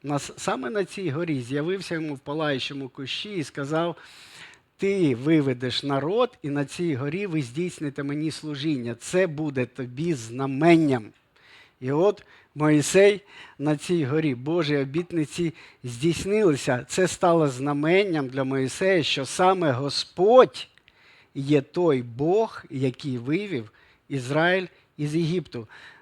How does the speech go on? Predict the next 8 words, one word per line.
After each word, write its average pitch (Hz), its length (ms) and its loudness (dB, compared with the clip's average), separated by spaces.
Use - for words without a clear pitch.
Далі 180 300 6
Господь 185 460 -2
звертається, 156 960 0
дивіться, 151 460 -2
він 175 180 0
каже: 139 320 2
«Дім 160 340 -4
Якова, 160 680 2